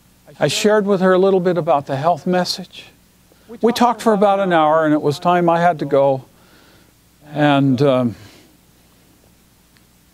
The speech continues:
on the way home, I picked up my cell phone and I called the pastor. And I said, "You've got a problem." He said, "Tell me." I told him.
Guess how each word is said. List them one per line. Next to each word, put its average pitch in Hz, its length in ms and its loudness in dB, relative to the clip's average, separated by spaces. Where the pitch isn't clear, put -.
on 131 140 0
the 139 60 2
way 143 180 2
home, 139 300 2
I 117 80 0
picked 147 300 -2
up 131 100 0
my 120 140 -6
cell 139 260 0
phone 135 340 0
and 117 140 -4
I 117 120 0
called 143 320 -2
the 139 60 -2
pastor. 95 520 -4
And 107 140 -6
I 110 140 -2
said, 117 400 0
"You've - 160 -6
got 92 160 -2
a 90 40 -4
problem." 87 500 -4
He 127 60 -8
said, 147 240 -2
"Tell 170 180 0
me." 127 200 -2
I 151 100 2
told 170 320 -2
him. 104 120 -6